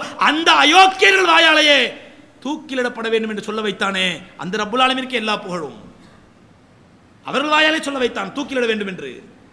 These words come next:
மரண தண்டனை கொடுக்க வேண்டும் என்று. அல்லாஹ்வுக்கு எல்லா புகழும். ஆனால் இப்படிப்பட்ட அநியாயத்திற்கு அல்லாஹ் ரப்புல் ஆலமீன் தண்டனை மிகச்சிறந்த தண்டனை என்பதில் மாற்று கருத்து கிடையாது. ஆனால் இப்படிப்பட்ட அநியாயம், பாதிக்கப்பட்ட பெண் ஒரு ஜெயின் சமூகத்தை சார்ந்த,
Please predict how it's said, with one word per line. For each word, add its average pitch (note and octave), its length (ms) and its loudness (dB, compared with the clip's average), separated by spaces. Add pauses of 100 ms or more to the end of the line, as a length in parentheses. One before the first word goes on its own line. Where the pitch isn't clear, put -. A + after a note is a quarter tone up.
(200)
மரண G#3 200 0
தண்டனை E4+ 240 2
கொடுக்க D4+ 220 -4
வேண்டும் C#4 180 0
என்று. G#3+ 460 -4 (240)
அல்லாஹ்வுக்கு C4 380 0
எல்லா A3+ 220 -2
புகழும். G3+ 420 -4 (240)
ஆனால் E3+ 440 -4 (280)
இப்படிப்பட்ட G3 580 -8 (120)
அநியாயத்திற்கு F#3 880 -8 (160)
அல்லாஹ் A3+ 300 -2
ரப்புல் A3+ 220 -4
ஆலமீன் G#3 300 -4
தண்டனை B3 560 -4 (140)
மிகச்சிறந்த C4 560 -6
தண்டனை C4+ 240 -2
என்பதில் A#3+ 220 -4
மாற்று B3 200 -4
கருத்து A3+ 220 -8
கிடையாது. F#3+ 540 -4 (220)
ஆனால் B3 520 0 (320)
இப்படிப்பட்ட B3+ 520 -8
அநியாயம், A#3 480 -4
பாதிக்கப்பட்ட A3+ 640 -6
பெண் A3+ 180 -4
ஒரு F#3+ 220 -8
ஜெயின் C4 220 0
சமூகத்தை B3 480 -4
சார்ந்த, A#3+ 480 -2